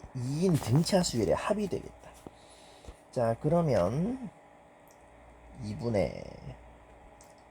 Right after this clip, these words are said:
N, 이 에이 원이니까 이십오 분에 이 플러스 N 마이너스 일에 이십오 분에 이 요렇게 합시다. 이, 이 이렇게 날려버릴까? 그럼 얘는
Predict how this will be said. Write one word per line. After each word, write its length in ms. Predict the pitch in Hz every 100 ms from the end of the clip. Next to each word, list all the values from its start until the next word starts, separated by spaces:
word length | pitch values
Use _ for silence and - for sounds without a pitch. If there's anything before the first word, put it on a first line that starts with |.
| - - - -
N, 380 | 127 113 85 - - 123 - - - - - - - - -
이 200 | 113 110 -
에이 180 | 135
원이니까 840 | 123 117 123 113 - 85 - - - -
이십오 520 | 117 120 135 104 98
분에 240 | 104 98 78 -
이 440 | 117 117 104 95 80 - -
플러스 880 | - 135 135 - - - - - 190 - - - - -
N 240 | - 113 113
마이너스 520 | 107 90 101 113 -
일에 600 | - 131 123 101 71 - - - - -
이십오 440 | 110 - 107 98 87
분에 200 | 104 95 -
이 340 | 127 123 107
요렇게 260 | 104 117 -
합시다. 360 | - - - - - - - -
이, 180 | 117 123
이 100 | 151
이렇게 280 | 143 135 -
날려버릴까? 680 | 151 143 139 127 120 - 156 - - - -
그럼 260 | 139 147 107
얘는 720 | 95 107 135 151 131 104 82